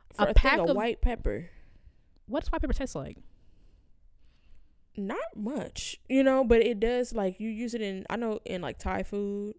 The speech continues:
Speaker 2: Yeah, they
Speaker 1: But,
Speaker 2: do
Speaker 1: like, I
Speaker 2: use it.
Speaker 1: tried, I remember trying it on its own. It wasn't, it didn't have, like, a very, like, like, oh my, like, you know, distinct taste. Like, I could think,
Speaker 2: Mm-hmm.
Speaker 1: like, "Oh, I taste the white pepper in this." But I think it's just one of those things because
Speaker 2: Mm-hmm.
Speaker 1: oyster sauce, like,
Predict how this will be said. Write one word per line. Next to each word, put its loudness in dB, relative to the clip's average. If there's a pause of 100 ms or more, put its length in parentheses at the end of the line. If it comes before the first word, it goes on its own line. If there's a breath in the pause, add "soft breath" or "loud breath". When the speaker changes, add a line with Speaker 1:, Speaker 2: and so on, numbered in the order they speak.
(320)
Speaker 2:
Yeah, -2
they -6
Speaker 1:
But, 2
Speaker 2:
do 2
Speaker 1:
like, 0
I 0
Speaker 2:
use 0
it. -12
Speaker 1:
tried, 0
I -4
remember -4
trying -2
it -4
on -4
its -6
own. -2
It 0
wasn't, 2
it -2
didn't -2
have, -2
like, -4
a 0
very, -2
like, -8 (320)
like, -20
oh -12
my, -14 (160)
like, -4
you 0
know, 4
distinct -2
taste. -2
Like, -4 (300 soft breath)
I 2
could -2
think, 0
Speaker 2:
Mm-hmm. -2
Speaker 1:
like, -6
"Oh, -2
I -2
taste -6
the -6
white -4
pepper 4
in -10
this." -14
But 2
I 4
think -4
it's -2
just -8
one -4
of -6
those -8
things -10 (380 loud breath)
because 0
Speaker 2:
Mm-hmm. -2
Speaker 1:
oyster 0
sauce, -6
like, -6